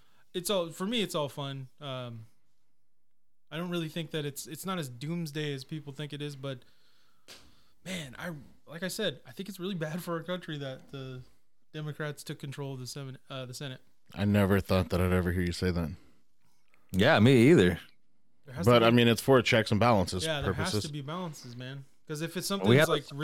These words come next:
Speaker 1: really
Speaker 3: Court, I guess.
Speaker 1: Well, i-, if it's something is really, really right for the people,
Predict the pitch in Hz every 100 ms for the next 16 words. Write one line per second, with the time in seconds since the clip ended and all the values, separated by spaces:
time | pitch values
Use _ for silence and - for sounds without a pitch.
0 | 139 139 143 156 123 101 101 107 107 -
1 | - - - - - - 180 196 202 214
2 | 185 196 185 202 196 190 160 131 131 156
3 | 170 160 156 131 - 147 156 143 131 139
4 | 135 123 202 - 135 120 160 156 127 117